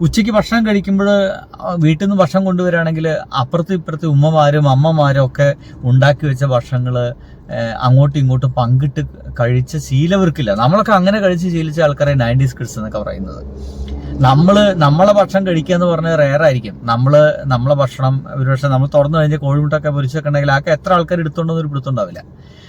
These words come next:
അങ്ങനെയൊക്കെ ഒരു ഗംഭീര ലൈഫ് നമുക്കുണ്ടായിരുന്നു. അങ്ങോട്ടും ഇങ്ങോട്ടും ഷെയർ ചെയ്യുക എന്ന് പറയുന്ന സംഗതിയുണ്ട്. ഇത് അതൊന്നുമില്ലാതെ ഹിന്ദുക്കൾ, ഹിന്ദുക്കൾ, ഹിന്ദുക്കൾ എന്ന് മാത്രം പഠിച്ചിറങ്ങുന്നു. മുസ്ലിങ്ങൾ, മുസ്ലിങ്ങൾ, മുസ്ലിങ്ങൾ എന്ന് മാത്രം പഠിച്ചിറങ്ങുന്നു. ഇങ്ങനെ ഓരോ മതത്തിൻ്റെ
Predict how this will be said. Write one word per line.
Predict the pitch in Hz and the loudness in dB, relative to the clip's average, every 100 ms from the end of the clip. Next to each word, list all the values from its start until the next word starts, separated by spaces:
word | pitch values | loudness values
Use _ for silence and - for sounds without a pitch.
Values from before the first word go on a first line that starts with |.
| - - - - | -20 -20 -14 -2
അങ്ങനെയൊക്കെ | 185 247 240 | 0 2 0
ഒരു | 247 | -2
ഗംഭീര | 196 165 175 190 214 | 2 2 2 0 -2
ലൈഫ് | 196 151 143 175 | 2 2 2 -4
നമുക്കുണ്ടായിരുന്നു. | 165 135 123 107 98 | -4 -4 -4 -2 0
അങ്ങോട്ടും | 120 151 165 156 | 2 4 4 2
ഇങ്ങോട്ടും | 143 139 131 | -2 -2 0
ഷെയർ | 131 131 147 | 2 2 2
ചെയ്യുക | 147 131 123 | 2 2 2
എന്ന് | 123 120 | 0 -2
പറയുന്ന | 117 113 113 104 | -4 -6 -8 -8
സംഗതിയുണ്ട്. | 104 107 165 - | -10 -10 -10 -8
ഇത് | 175 | -4
അതൊന്നുമില്ലാതെ | 196 202 196 185 220 190 175 180 143 104 127 - - - - | -2 0 2 4 4 2 2 0 0 -2 -6 -20 -20 -20 0
ഹിന്ദുക്കൾ, | 135 143 151 - 170 | 4 4 2 0 0
ഹിന്ദുക്കൾ, | 143 135 135 143 147 | 2 2 0 -2 0
ഹിന്ദുക്കൾ | 131 123 127 135 143 | 0 0 -2 -2 0
എന്ന് | 127 127 | 2 2
മാത്രം | 110 113 127 117 | 0 -4 -2 -2
പഠിച്ചിറങ്ങുന്നു. | 107 123 107 101 101 98 - - - | -4 -8 -8 -6 -8 -10 -14 -12 -6
മുസ്ലിങ്ങൾ, | 120 139 139 139 139 | -4 -2 -2 0 0
മുസ്ലിങ്ങൾ, | 120 117 123 123 123 | -2 -4 -6 -4 -2
മുസ്ലിങ്ങൾ | 120 110 117 117 117 | -4 -6 -8 -6 -4
എന്ന് | 113 | -4
മാത്രം | 101 101 113 | -6 -8 -8
പഠിച്ചിറങ്ങുന്നു. | 107 101 113 95 95 | -10 -12 -14 -12 -10
ഇങ്ങനെ | 95 147 175 185 - - - | -2 0 2 0 -4 -16 -4
ഓരോ | 139 156 175 185 | 0 2 2 0
മതത്തിൻ്റെ | 156 143 131 147 147 151 147 | 0 -2 -4 -6 -4 -4 -6